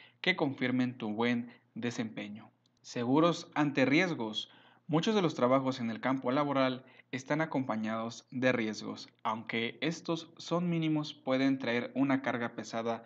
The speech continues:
en el ambiente si no son tratados a tiempo. Por este motivo, muchas empresas y agencias benefician con seguros ante posibles accidentes laborales. De esta manera, podrás respirar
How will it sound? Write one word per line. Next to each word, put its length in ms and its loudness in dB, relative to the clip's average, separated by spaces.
en 220 0
el 120 4
ambiente 640 -2
si 180 -4
no 160 0
son 460 -6
tratados 680 -4
a 140 -4
tiempo. 440 0
Por 160 0
este 240 -2
motivo, 400 2
muchas 320 -2
empresas 460 0
y 40 0
agencias 560 0
benefician 800 0
con 180 0
seguros 640 0
ante 300 0
posibles 540 -4
accidentes 640 -8
laborales. 640 -4
De 80 -10
esta 200 -6
manera, 520 0
podrás 500 4
respirar 560 2